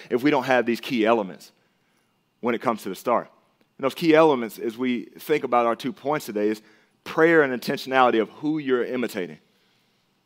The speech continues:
We all are imitating someone. You need to be intentional about saying, I know I might be imitating someone, but when it comes to Christ, this is the person for this season, right now, this, this defined time,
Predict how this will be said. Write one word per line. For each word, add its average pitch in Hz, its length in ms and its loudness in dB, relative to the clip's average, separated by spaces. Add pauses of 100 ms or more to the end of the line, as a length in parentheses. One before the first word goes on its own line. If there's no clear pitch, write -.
(280)
We 123 160 0
all 160 200 6
are 139 40 2
imitating 135 400 -2
someone. 104 420 -8 (420)
You 139 160 -4
need 160 180 -2
to 139 80 -6
be 123 260 0
intentional 113 640 -8
about 107 240 2
saying, 110 340 -4 (680)
I 135 120 8
know 147 100 4
I 139 100 8
might 139 200 6
be 131 80 2
imitating 135 500 0
someone, 156 320 0
but 127 140 2
when 120 160 -2
it 110 60 -12
comes 151 220 -2
to 117 80 -4
Christ, 151 380 4
this 160 220 4
is 143 100 -2
the 131 80 2
person 143 400 0
for 127 140 -2
this 143 200 0
season, 143 440 2
right 147 260 4
now, 139 180 6
this, 131 220 -4 (260)
this 143 140 0
defined 151 520 6
time, 151 280 4